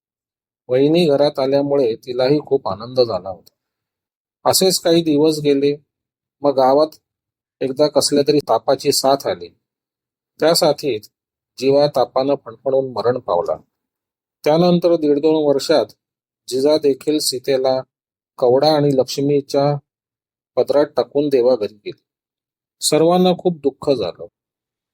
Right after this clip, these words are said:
सीतेचं तर हसणं खेळणंच बंद झालं. कितीतरी दिवस ती उदास आणि गप्प असायची. मग हळूहळू थोडी सावरली. सीतेचे आई बाप गेले आणि त्याबरोबर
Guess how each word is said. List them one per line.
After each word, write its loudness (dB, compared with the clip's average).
सीतेचं 4
तर 0
हसणं -2
खेळणंच 2
बंद -6
झालं. -10
कितीतरी 2
दिवस 0
ती -4
उदास 0
आणि -10
गप्प -8
असायची. -10
मग 2
हळूहळू 4
थोडी -4
सावरली. -4
सीतेचे 0
आई 2
बाप 2
गेले 0
आणि -6
त्याबरोबर 0